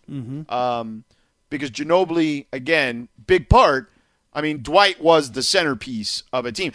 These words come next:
Speaker 2: Like, we were debating at one point, is Dwight the best player in the N B A for a stretch?
Speaker 1: Okay, I think that's fair.
Speaker 2: Early in his career,
Speaker 1: Yeah,
Speaker 2: you know?
Speaker 1: that, that's right. Be-, and, and before he became a Laker, the first time.
Speaker 2: Correct.
Speaker 1: Yeah.
Speaker 2: Correct.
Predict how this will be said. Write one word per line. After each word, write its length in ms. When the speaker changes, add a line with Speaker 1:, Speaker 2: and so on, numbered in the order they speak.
Speaker 2:
Like, 160
we 140
were 120
debating 540
at 120
one 240
point, 340
is 160
Dwight 280
the 60
best 200
player 200
in 80
the 120
N 80
B 160
A 260
for 200
a 40
stretch? 480
Speaker 1:
Okay, 160
I 80
think 180
that's 180
fair. 100
Speaker 2:
Early 240
in 60
his 160
career, 380
Speaker 1:
Yeah, 200
Speaker 2:
you 80
know? 120
Speaker 1:
that, 260
that's 200
right. 220
Be-, 160
and, 140
and 260
before 320
he 80
became 260
a 60
Laker, 320
the 120
first 200
time. 80
Speaker 2:
Correct. 400
Speaker 1:
Yeah. 140
Speaker 2:
Correct. 500